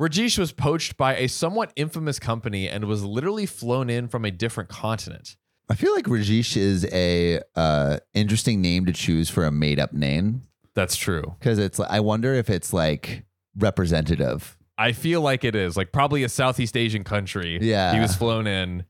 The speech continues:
Speaker 2: Yeah.
Speaker 1: from a somewhat infamous company.
Speaker 2: Mm, Google.
Speaker 1: <laughs> I feel that, that they seem somewhat infamous.
Speaker 2: Who runs
Speaker 1: They, they seem
Speaker 2: Microsoft?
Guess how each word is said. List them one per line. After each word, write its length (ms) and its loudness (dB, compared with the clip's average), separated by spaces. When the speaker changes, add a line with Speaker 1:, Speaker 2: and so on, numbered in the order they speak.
Speaker 2:
Yeah. 460 2
Speaker 1:
from 180 4
a 100 2
somewhat 720 0
infamous 500 -4
company. 560 -4
Speaker 2:
Mm, 1040 0
Google. 420 0
Speaker 1:
<laughs> 1160 -8
I 80 -2
feel 240 -2
that, 200 0
that 140 -6
they 140 -2
seem 180 0
somewhat 320 0
infamous. 380 -2
Speaker 2:
Who 100 2
runs 300 0
Speaker 1:
They, 100 0
they 140 4
seem 140 0
Speaker 2:
Microsoft? 280 2